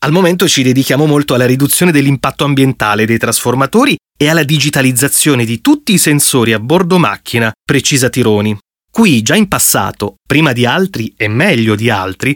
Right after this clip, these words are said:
si è deciso di distribuire una percentuale delle B T D A a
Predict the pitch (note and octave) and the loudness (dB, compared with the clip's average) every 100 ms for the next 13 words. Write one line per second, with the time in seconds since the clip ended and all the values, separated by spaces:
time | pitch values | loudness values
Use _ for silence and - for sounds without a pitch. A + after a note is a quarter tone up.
0 | - _ - D#3 G3+ F3 A#3 - A2+ A#2 | -8 _ -4 -2 -2 -2 -2 -2 0 -2
1 | C3 C#3 - E3 E3 G3 G3+ E3 B2+ A#2+ | -2 -4 -2 -4 -2 0 2 2 0 -2
2 | G#2+ F#3 F3+ A#3+ A3+ D3 C#3+ D3+ B2+ B2 | -2 -4 -2 -2 0 0 0 0 0 0
3 | C3 B2+ C3 - C#3+ C#3 B2+ G#2+ - _ | 0 0 -6 -6 -2 0 0 -2 -6 _